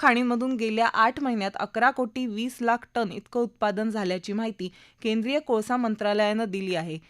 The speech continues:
गेल्या वर्षी याच कालावधीत झालेल्या उत्पादनाच्या तुलनेत यंदा पस्तीस टक्क्यांची वाढ झाली आहे. नोव्हेंबर महिन्यात त्यात आणखी एक कोटी सत्तर लाख टन कोळशाची भर पडली आहे.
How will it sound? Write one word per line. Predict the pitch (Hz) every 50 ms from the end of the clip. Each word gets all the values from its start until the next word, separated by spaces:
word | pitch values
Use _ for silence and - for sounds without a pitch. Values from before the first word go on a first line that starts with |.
| _ _ _ _ 208
गेल्या | 220 220 240 254
वर्षी | 262 285 277 254 - 302 269
याच | 220 196 190 233 247 -
कालावधीत | - 254 247 240 233 233 214 247 233
झालेल्या | 196 226 220 202 196 196 208 208
उत्पादनाच्या | 196 196 196 - - 208 196 208 202 208 196 185 214 208
तुलनेत | 202 - 226 233 220 185 175 -
यंदा | 180 202 202 208 226 233
पस्तीस | 233 _ 214 202 - - - 277 269 - -
टक्क्यांची | 240 - _ - 196 190 202 196 247
वाढ | 233 214 190 180 185
झाली | 165 190 190 165 170 165
आहे. | 165 160 - 160 _ _ - - - - _ -
नोव्हेंबर | 208 220 240 262 285 302 320 330
महिन्यात | 302 269 254 254 262 254 254
त्यात | - 233 240 233 -
आणखी | - 208 208 - 247 240 -
एक | - 208 226 - _
कोटी | 269 262 220 - 277 262
सत्तर | - 226 208 - _ _ _ - 240 233 233
लाख | 214 208 214 240 240 - _ -
टन | 233 226 226
कोळशाची | 226 - 208 196 190 - 214 202 190 - 254
भर | 208 214 208 190
पडली | - - 185 170 160 160 156
आहे. | 151 156 - _